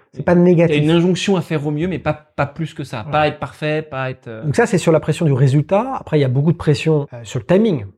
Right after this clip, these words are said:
Speaker 1: en
Speaker 2: Mm.
Speaker 1: permanence, les deadlines,
Speaker 2: Mm.
Speaker 1: bah, les, les échéances. Ça, tout le monde a tout le temps. Ça, c'est vrai que ça, c'est une, une pression permanente. Bah, ça, et c'est difficile à faire, c'est du choix en
Speaker 2: Mm.
Speaker 1: permanence dans
Speaker 2: Mm.
Speaker 1: l'agenda professionnel. Le choix des priorités, il, il faut rendre des choses, il faut donner de, de, de, de, de la projection, et cetera.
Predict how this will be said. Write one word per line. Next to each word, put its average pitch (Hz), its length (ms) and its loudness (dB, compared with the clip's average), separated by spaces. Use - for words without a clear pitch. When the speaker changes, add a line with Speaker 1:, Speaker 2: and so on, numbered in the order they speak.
Speaker 1:
en 127 80 -16
Speaker 2:
Mm. - 40 -14
Speaker 1:
permanence, 147 520 -4
les 127 80 -8
deadlines, 123 520 -4
Speaker 2:
Mm. 135 220 -14
Speaker 1:
bah, - 120 -14
les, 104 300 -14
les 127 180 0
échéances. 160 600 -2
Ça, - 160 -14
tout - 140 -6
le 139 60 0
monde 139 160 -4
a 120 60 -12
tout - 140 -12
le 127 60 -14
temps. - 440 -8
Ça, 180 140 0
c'est 160 120 2
vrai 156 140 4
que 151 60 -6
ça, 143 60 -4
c'est 135 140 -6
une, 127 240 -10
une 139 160 -10
pression 135 300 -8
permanente. 160 480 -6
Bah, 113 140 -12
ça, 175 460 0
et 151 100 -6
c'est - 140 -4
difficile 110 420 -6
à 104 60 -6
faire, 208 440 -2
c'est - 300 -6
du 143 120 -2
choix - 320 -18
en 117 80 -14
Speaker 2:
Mm. - 40 -14
Speaker 1:
permanence 123 480 -14
dans 123 80 -14
Speaker 2:
Mm. 113 40 -12
Speaker 1:
l'agenda 107 260 -12
professionnel. 120 560 -20
Le 104 80 -14
choix 156 240 0
des 117 100 -6
priorités, 104 720 -10
il, 90 300 -20
il 87 40 -20
faut 143 160 -12
rendre 117 180 -8
des 107 120 -10
choses, 170 320 -2
il 143 60 -12
faut 143 100 4
donner 147 280 6
de, 135 400 0
de, 127 200 -2
de, 123 320 -8
de, 120 200 -12
de 120 120 -14
la 123 100 -4
projection, 135 500 -4
et - 60 -4
cetera. 131 580 -6